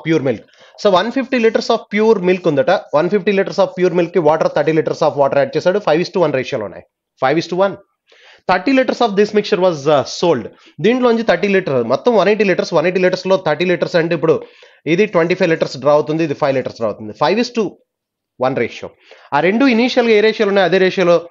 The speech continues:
థర్టీ లీటర్స్ డ్రా అవుతుంది. Thirty liters were, uh, sold. Uh, థర్టీ liters sold అయితే ఇక్కడ మిల్క్ వన్ ట్వంటీ ఫైవ్ లీటర్స్ ఉంది, ట్వంటీ ఫైవ్ లీటర్స్, uh, అంటే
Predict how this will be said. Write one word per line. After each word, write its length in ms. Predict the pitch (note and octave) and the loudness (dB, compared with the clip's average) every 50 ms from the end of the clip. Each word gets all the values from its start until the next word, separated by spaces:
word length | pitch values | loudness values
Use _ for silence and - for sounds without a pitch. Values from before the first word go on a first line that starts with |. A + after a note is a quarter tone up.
| - _ _ _ - | -18 _ _ _ -2
థర్టీ 180 | D3+ D3+ F3 E3+ | -2 0 0 0
లీటర్స్ 240 | E3+ E3+ D#3+ - D#3 B2+ | 0 0 -2 -6 -4 0
డ్రా 100 | C#3 C#3 C#3+ C#3+ | 2 2 2 2
అవుతుంది. 320 | C#3 B2+ C3 B2+ B2+ A2+ - _ _ _ _ - - - _ _ E3 | 0 -4 -6 -6 -6 -8 -10 _ _ _ _ -20 -20 -20 _ _ -4
Thirty 200 | E3 F3+ G#3+ B3+ A#3+ | -2 0 0 0 0
liters 240 | A#3 A#3 A3+ G#3 - G3+ | 2 2 0 0 0 0
were, 140 | F#3+ F3 D#3 D3 C#3 A#2+ | 0 2 2 2 2 2
uh, 60 | G#2 - - - | 0 -2 -2 2
sold. 260 | F3 D#3+ C#3 A2+ G2+ G#2 - - _ _ _ _ - | 2 2 2 2 -2 -6 -8 -10 _ _ _ _ -2
Uh, 80 | C#3+ D3 - | -2 0 0
థర్టీ 160 | E3+ F#3 A3 A3+ | 0 2 2 2
liters 200 | A3+ G#3 A3+ - - G3+ | 2 0 0 0 2 2
sold 140 | G3 F#3+ F#3 | 2 4 2
అయితే 100 | F#3+ F#3+ F#3 | 2 2 2
ఇక్కడ 140 | F#3 F3 D#3+ D3+ D3 - - C3+ D3+ | 4 4 4 4 2 2 0 0 0
మిల్క్ 220 | F3 G#3 G3 - F#3+ | 0 0 0 0 0
వన్ 100 | D#3+ D#3+ E3 | 2 2 2
ట్వంటీ 160 | F3 E3+ F3 E3 | 2 2 2 2
ఫైవ్ 100 | F3 E3 | 2 2
లీటర్స్ 200 | D#3 - C3+ D#3 D#3+ | 0 0 0 0 0
ఉంది, 120 | D#3 D#3 D3+ D#3 | 0 0 0 0
ట్వంటీ 160 | C#3+ C#3+ D3 | 0 2 2
ఫైవ్ 120 | D3 D3+ C#3+ | 2 2 0
లీటర్స్, 320 | C#3 - D3 B2 - - D3+ C#3+ B2 | 0 -2 -4 -4 -4 -2 0 0 0
uh, 40 | - - - _ _ - - - - _ - | 0 -4 -10 _ _ -20 -20 -20 -18 _ -4
అంటే 120 | C#3 F3+ | -2 -2